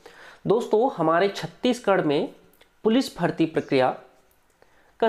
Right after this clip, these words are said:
प्री का एग्जाम जो है वो संपन्न हुआ, उसका मार्क्स आ गए,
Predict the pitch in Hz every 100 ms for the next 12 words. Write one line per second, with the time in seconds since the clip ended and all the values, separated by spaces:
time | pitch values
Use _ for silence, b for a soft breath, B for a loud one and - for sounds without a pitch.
0 | 220 - 320 311 202 151 151 151 135 143
1 | 139 170 - 127 151 165 165 151 - _
2 | _ - - - 143 - - - _ _
3 | b b b b b b b b _ _
4 | _ _ _ _ _ _ 190 202 202 208
5 | 208 - - - 147 143